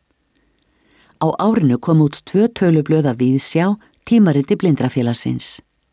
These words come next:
Var það árgangur númer tíu. Viðsjá kom fyrst út í tilefni af sjötíu ára afmæli félagsins árið tvö þúsund og níu. Upplag blaðsins var svipað og undanfarin ár,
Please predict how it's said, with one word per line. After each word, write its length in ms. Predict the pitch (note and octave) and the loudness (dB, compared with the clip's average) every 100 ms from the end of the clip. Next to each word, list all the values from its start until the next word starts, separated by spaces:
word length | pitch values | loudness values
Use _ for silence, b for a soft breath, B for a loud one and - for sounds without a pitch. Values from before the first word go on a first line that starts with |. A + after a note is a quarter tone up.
| b b b b b b | b b b b b b
Var 200 | F3+ F3 | -2 0
það 180 | F3 - | -2 -2
árgangur 540 | G3 G#3+ D#3+ C3+ D3+ E3+ | -4 -2 0 0 0 2
númer 240 | D#3+ C3 - - | 2 2 -2 -6
tíu. 440 | A3 C#3+ G#2+ A2+ _ _ _ _ _ b b b b b b b | -4 -2 -4 -10 _ _ _ _ _ b b b b b b b
Viðsjá 440 | D#3+ A3 A3 A#3+ | 0 2 2 0
kom 160 | A#3 D#3 | 0 -2
fyrst 300 | F#3 G3+ - | 0 -2 0
út 140 | G#3+ C#3 | 0 0
í 40 | C#3 | 0
tilefni 380 | D#3+ D#3 D3 | 0 2 0
af 80 | B2 | 0
sjötíu 320 | - E3 - D3+ | 0 -2 0 -2
ára 140 | C3+ | 0
afmæli 240 | C#3 C3+ A2+ | 0 0 0
félagsins 680 | B2+ C3 C#3+ - F3+ F3+ - E3+ | -2 -2 -2 -2 -2 -2 -4 -4
árið 240 | F3 G3+ | -2 -2
tvö 100 | - D3+ | -2 -2
þúsund 320 | C#3 C#3 D3 F3+ | -2 -2 -2 2
og 80 | |
níu. 300 | F#3 C3+ B2 B2 _ _ b b b b b b b b | 2 2 0 -6 _ _ b b b b b b b b
Upplag 400 | A#3+ A#3+ G#3 F#3 | -2 0 -2 0
blaðsins 500 | F#3+ F#3 - C3 B2+ - | 0 0 0 -2 -2 -2
var 160 | D3+ | -2
svipað 420 | - E3+ F3 C#3+ | 0 -2 0 -2
og 80 | C3 | 0
undanfarin 480 | D#3 D#3+ D3 C#3 B2 | 0 -2 -2 0 0
ár, 280 | A2+ C#3 - | 0 -2 -4